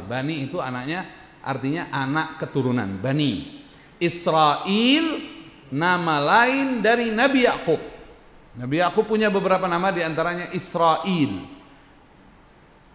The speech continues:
Bukan berbahasa Arab ini. Israel, Isra dimaknai hamba, Il Tuhan. Jadi Israel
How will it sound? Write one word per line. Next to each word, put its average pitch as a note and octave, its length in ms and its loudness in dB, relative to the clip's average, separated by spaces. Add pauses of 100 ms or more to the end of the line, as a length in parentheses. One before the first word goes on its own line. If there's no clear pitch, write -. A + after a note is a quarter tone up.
(320)
Bukan C3 380 0
berbahasa C#3 460 0
Arab E3 220 0
ini. A#2+ 200 -6
Israel, F3 880 2
Isra F#3+ 440 8 (1300)
dimaknai D#3 800 0
hamba, D#3 800 4 (560)
Il B3 720 2 (180)
Tuhan. B2 540 2 (560)
Jadi F3 240 -2
Israel A#3+ 840 2